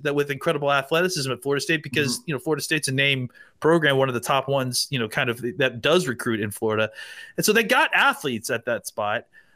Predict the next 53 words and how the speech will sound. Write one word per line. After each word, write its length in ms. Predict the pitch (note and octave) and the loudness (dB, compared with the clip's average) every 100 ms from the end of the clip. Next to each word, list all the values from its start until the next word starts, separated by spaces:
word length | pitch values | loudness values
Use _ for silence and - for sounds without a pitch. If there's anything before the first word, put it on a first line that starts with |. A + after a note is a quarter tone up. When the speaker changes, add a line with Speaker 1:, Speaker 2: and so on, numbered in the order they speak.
| - | -6
Speaker 1:
Uh, 300 | C3+ C3+ D3 | -2 0 -2
but 160 | D3 E3+ | 0 2
I 80 | F3 | 2
just 160 | F#3 | 0
didn't 160 | A#3 A3+ | -2 -2
see 380 | - G#3 G3 F#3 | 0 0 2 2
any 160 | F#3+ | 2
of 40 | D#3+ | 2
those 200 | D3+ D3+ | 0 2
guys 200 | D3+ C#3+ | 2 2
kinda 220 | D#3+ C#3+ | 2 2
develop 560 | C3+ A#2+ C3+ F3+ - | 2 2 4 4 4
or, 160 | B2 A#2+ | 0 0
or 160 | C3+ B2 | -2 0
get 220 | D3 D3+ | 0 0
any 160 | D3 | 0
better 420 | G#2+ B2 F3+ A#2+ G#2+ | 0 2 4 4 2
over 220 | G2+ G2+ | 0 -2
those, 260 | G2+ G2 - | -2 -4 -2
over 180 | B2 A2+ | -2 0
the 100 | A2 | 0
years. 220 | A2 G#2 | 0 2
So 220 | D3 C#3+ | 2 2
I, 100 | D#3 - E3 | 0 0 0
I 60 | |
do 220 | D#3 A3+ | 2 2
wonder 280 | G#3+ G#3 F#3 | 4 4 4
if 280 | D3+ C#3+ - | 4 4 2
they 160 | C#3+ C3 | 2 2
get 240 | D#3 D#3+ | 0 0
into 200 | C#3 C3 | -2 -4
the, 80 | A#2+ _ D3 | -6 _ -4
into 160 | C3 | -4
the 80 | - | -6
pros 360 | - C3 A#2+ A#2 | -2 2 2 0
and 80 | A2+ | 0
they're 140 | G#2+ | -2
a 140 | A2 | -2
little 140 | B2+ G#2+ | -4 -4
bit 160 | G#2 | -4
better. 240 | A2+ G2+ F#2+ | -2 -2 -2
So 320 | - A2+ A2 | 0 0 2
those 260 | C3 E3+ E3+ | 4 4 4
are, 200 | C#3+ A#2+ | 0 0
those 220 | D3 D3+ | 0 2
are 80 | C3+ | 2
my 240 | B2+ A#2+ | 2 2
two 240 | A2+ A#2+ G#2 | 2 -4 -2
pet 180 | G#2+ | -2
cats. 220 | - A2 C3 | -2 0 0
What 80 | |
about 200 | A#2 A2 | 0 0
you? 240 | G2+ F#2 | 0 -2